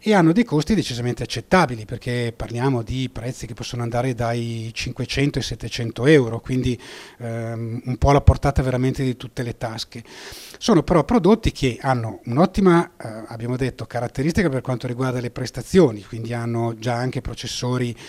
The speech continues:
eh, evoluti, eh, buona dotazione di ram, buona dotazione di disco, però diciamo hanno, eh, le due caratteristiche limitanti sono che hanno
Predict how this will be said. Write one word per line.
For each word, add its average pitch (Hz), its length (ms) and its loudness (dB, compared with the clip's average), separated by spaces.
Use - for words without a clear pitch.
eh, 117 380 -4
evoluti, 170 680 2
eh, 117 220 -4
buona 117 400 0
dotazione 131 440 -4
di 165 140 2
ram, 202 320 6
buona 127 180 -2
dotazione 131 440 -2
di 220 160 2
disco, 165 460 -6
però - 240 2
diciamo 123 400 -2
hanno, 113 500 -6
eh, 120 140 -6
le 120 140 -6
due 131 680 0
caratteristiche - 560 -2
limitanti 147 560 2
sono 120 300 -2
che - 100 -6
hanno 117 240 -2